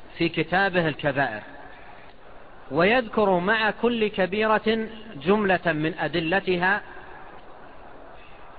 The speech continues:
من كتاب الله وسنة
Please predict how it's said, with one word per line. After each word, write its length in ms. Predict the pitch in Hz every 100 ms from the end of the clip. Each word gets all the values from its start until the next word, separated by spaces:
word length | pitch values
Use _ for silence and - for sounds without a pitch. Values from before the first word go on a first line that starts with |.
| -
من 140 | 143 147
كتاب 440 | 156 147 185 170
الله 380 | 156 156 185 208 - - - - - - -
وسنة 500 | 143 151 190 185